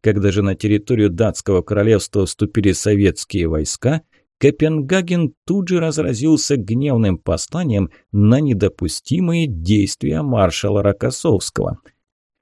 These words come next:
И снова господин Вышинский был вызван в шведское министерство иностранных дел, где ему в очередной раз был зачитан протест, на этот раз датского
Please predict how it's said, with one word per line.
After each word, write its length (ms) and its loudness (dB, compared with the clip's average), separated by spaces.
И 120 2
снова 440 0
господин 600 0
Вышинский 720 0
был 300 2
вызван 420 -2
в 60 -8
шведское 640 0
министерство 800 0
иностранных 1000 0
дел, 320 0
где 280 -4
ему 200 0
в 40 -4
очередной 560 -2
раз 220 -2
был 180 0
зачитан 580 2
протест, 840 -2
на 280 6
этот 320 -2
раз 320 -4
датского 880 -2